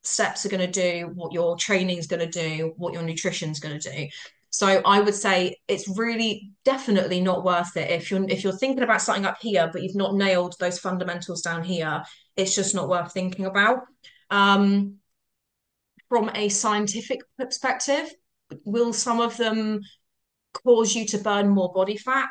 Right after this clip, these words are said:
They might raise your, so thermogenic rate, so kind of the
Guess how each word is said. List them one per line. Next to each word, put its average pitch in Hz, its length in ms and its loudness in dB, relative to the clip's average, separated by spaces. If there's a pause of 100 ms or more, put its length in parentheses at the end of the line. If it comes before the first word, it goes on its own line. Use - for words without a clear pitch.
They 190 80 2
might 202 340 2
raise 196 400 0
your, 185 160 0
so 190 160 -6
thermogenic 190 720 -4
rate, 202 240 0
so 175 320 -4 (100)
kind 180 100 -6
of 170 120 -10
the 170 240 0